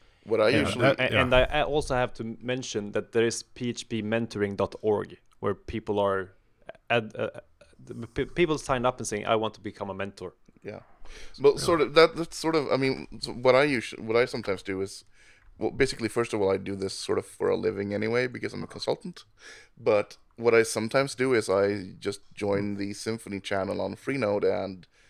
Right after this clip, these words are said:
Speaker 1: uh, hang around there and answer questions for, like, an hour, um, which is sometimes fun. Um, it's not,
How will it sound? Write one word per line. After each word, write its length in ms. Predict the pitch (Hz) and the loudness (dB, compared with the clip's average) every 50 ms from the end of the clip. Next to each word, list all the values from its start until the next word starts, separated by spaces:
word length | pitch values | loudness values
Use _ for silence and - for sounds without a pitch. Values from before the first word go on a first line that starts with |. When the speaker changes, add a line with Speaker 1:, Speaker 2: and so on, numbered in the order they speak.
| _ _ _ _ _ | _ _ _ _ _
Speaker 1:
uh, 360 | - 101 101 95 92 92 90 98 | -8 -6 -6 -4 -4 -4 -4 -4
hang 260 | 107 101 98 98 95 | -4 -4 -4 -4 -4
around 340 | 95 95 95 95 95 95 98 | -2 -2 0 0 -2 -2 -2
there 200 | 95 95 95 98 | -2 -2 0 0
and 100 | 95 92 | -2 -2
answer 320 | 73 92 95 95 - - 98 | -4 -4 -4 -6 -6 -8 -6
questions 600 | - - 135 135 - - - 113 80 87 - - | -4 -4 -4 -4 -4 -6 -6 -6 -6 -6 -10 -14
for, 200 | - - 85 90 | -12 -6 -4 -2
like, 220 | 90 95 87 - - | -2 -2 -2 -4 -4
an 80 | 78 | -6
hour, 400 | 67 55 69 62 58 50 - - - _ _ _ _ _ _ _ _ _ _ _ _ | -6 -4 -2 -2 -2 -2 -4 -6 -10 _ _ _ _ _ _ _ _ _ _ _ _
um, 460 | 95 98 98 95 95 92 95 - - - - _ _ _ _ _ _ _ _ _ | -6 -4 -4 -4 -4 -6 -8 -10 -12 -14 -18 _ _ _ _ _ _ _ _ _
which 260 | - 104 104 - - - | -4 -4 -4 -4 -4 -6
is 220 | 67 - - - | -8 -8 -8 -10
sometimes 480 | - - - 165 175 - - 165 - - | -10 -8 -8 -6 -2 -2 -2 -2 -2 0
fun. 300 | - 120 127 143 143 - | 0 2 2 0 -2 0
Um, 340 | - 123 107 - 98 92 85 80 - 85 - | 0 0 0 0 -6 -8 -6 -4 -6 -4 -4
it's 220 | 90 117 - - - | -4 -6 -6 -2 0
not, 160 | 117 123 | 2 2